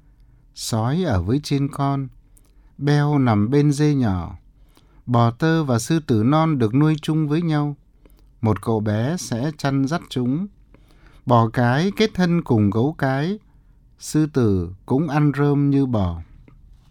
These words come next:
Qua ngòi bút của vị ngôn sứ, những loại động vật thường ngày vẫn không đội trời chung, nay lại trở nên thân thiện và chung sống hài hòa.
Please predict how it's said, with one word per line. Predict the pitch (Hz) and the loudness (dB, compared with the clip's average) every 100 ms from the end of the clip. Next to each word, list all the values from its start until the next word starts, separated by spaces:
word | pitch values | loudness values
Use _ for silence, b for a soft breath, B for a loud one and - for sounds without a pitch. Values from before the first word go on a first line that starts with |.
| - - - - - - - - - - b b b b b b b | -20 -20 -20 -20 -20 -20 -20 -20 -20 -20 b b b b b b b
Qua | - 180 | 2 4
ngòi | 156 120 | 6 4
bút | 135 214 | 4 0
của | - 117 | 2 2
vị | 117 120 | 2 2
ngôn | 160 175 | 2 2
sứ, | 160 - 147 185 240 - - - _ | 0 0 0 0 -4 -10 -20 -20 _
những | - 123 160 196 | -2 2 2 2
loại | 147 110 | 2 0
động | 120 110 | -2 -2
vật | 110 110 - | 0 -2 -2
thường | 123 107 | -2 0
ngày | 107 110 107 | 2 0 0
vẫn | 98 135 196 | -2 -2 -2
không | - 165 156 | -2 0 0
đội | 131 98 98 | 0 -2 -4
trời | 113 98 | -2 -4
chung, | 98 156 156 143 _ _ b b b b b | -2 -4 -4 -6 _ _ b b b b b
nay | 151 160 156 151 | 2 2 4 2
lại | 135 110 | 0 0
trở | 117 104 | -2 2
nên | 143 156 | 2 2
thân | 147 156 151 | 0 -2 0
thiện | 123 110 - - - _ | -2 -2 -4 -10 -20 _
và | 104 110 104 92 - | -6 -2 0 -2 -2
chung | 147 151 | 0 0
sống | - 123 156 | 0 -2 -2
hài | 139 107 92 | -2 -2 -2
hòa. | 82 95 87 82 | -2 -4 -4 -8